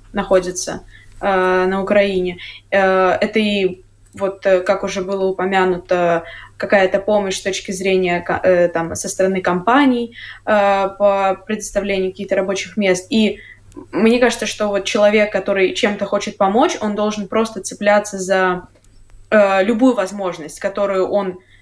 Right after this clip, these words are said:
э, как, э, он может помочь. И просто, вот, например, вчера, э, к сожалению, у меня не было возможности пойти и отнести какие-то вещи, а, потому что я только вчера узнала об этой возможности.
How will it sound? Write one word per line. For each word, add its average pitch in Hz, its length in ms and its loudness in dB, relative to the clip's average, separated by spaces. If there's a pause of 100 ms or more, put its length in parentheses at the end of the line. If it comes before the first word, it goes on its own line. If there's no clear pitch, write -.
(120)
э, 180 580 -2 (500)
как, - 400 0
э, 190 560 0
он 208 180 2
может 185 320 -4
помочь. 220 560 0
И 208 540 -2 (260)
просто, 226 380 0
вот, 208 160 0
например, 214 380 0
вчера, 226 580 -2 (280)
э, 185 240 2
к 185 60 -10
сожалению, 190 540 -2
у - 20 0
меня 190 140 0
не 208 140 4
было 196 180 0
возможности 190 680 -2
пойти 185 500 0
и 202 40 4
отнести 185 380 -2
какие-то 185 440 -4
вещи, 302 560 0 (440)
а, 190 400 4
потому 208 300 -4
что 208 140 -8
я 196 60 0
только 208 260 -8
вчера 202 320 -2
узнала 190 380 0
об 175 100 -2
этой 190 180 -4
возможности. 240 800 -2